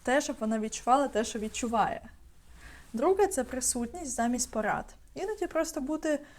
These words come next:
поруч важливіше за поради. Наступне запитання замість тверджень. Краще спитати, що тобі зараз потрібно, замість «я знаю, що тобі потрібно». Четверте, це терпіння, дозволити людині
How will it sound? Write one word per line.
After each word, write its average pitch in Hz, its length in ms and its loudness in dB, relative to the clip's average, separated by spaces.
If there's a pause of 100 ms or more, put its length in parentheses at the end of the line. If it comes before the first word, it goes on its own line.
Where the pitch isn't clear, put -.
(200)
поруч 339 480 4
важливіше 285 640 0
за 240 140 0
поради. 220 580 -4 (1500)
Наступне 403 500 0
запитання 311 680 0
замість 254 420 0
тверджень. 214 600 0 (520)
Краще 339 300 2
спитати, 269 460 0
що 403 180 -2
тобі 370 220 -2
зараз 285 340 -2
потрібно, 233 680 -4
замість 214 440 0 (440)
«я 233 120 2
знаю, 262 340 6
що 233 180 -2
тобі 196 260 -2
потрібно». 208 680 -6 (720)
Четверте, 330 580 2
це 233 420 0
терпіння, 285 560 -2
дозволити 233 600 0
людині 214 580 -2